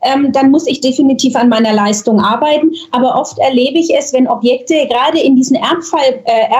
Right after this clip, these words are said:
Erbpachtgeschichten schwieriger zu verkaufen ist oder größere Objekte, ich habe aktuell einen Reitstall zum Beispiel, dass die Kunden irgendwann Angst kriegen, dass sie es nicht verkauft bekommen. Und das sind oft die Themen, wo die Leute sagen,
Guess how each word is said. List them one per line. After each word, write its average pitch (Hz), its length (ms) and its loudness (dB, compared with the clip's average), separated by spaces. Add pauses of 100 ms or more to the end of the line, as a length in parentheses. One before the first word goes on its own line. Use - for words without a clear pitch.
(160)
Erbpachtgeschichten - 840 -2
schwieriger 302 540 0
zu 285 120 0
verkaufen 277 580 0
ist - 440 -4
oder 247 220 0
größere 320 640 0
Objekte, 208 420 -2
ich 233 80 2
habe 226 120 -4
aktuell 247 300 -2
einen 247 100 4
Reitstall 233 600 -2
zum 220 180 0
Beispiel, 202 440 0 (240)
dass 262 160 -2
die 302 120 -2
Kunden 320 360 0
irgendwann 311 720 2 (100)
Angst 320 360 -2
kriegen, 339 240 4
dass 277 180 0
sie 330 80 2
es 330 100 2
nicht 294 240 0
verkauft 311 680 -2
bekommen. 190 600 2 (240)
Und 269 300 0
das 453 240 -2
sind 330 180 2
oft 226 320 -2
die 240 140 0
Themen, 254 440 2
wo 247 80 2
die 240 140 2
Leute 233 240 2
sagen, 254 220 -2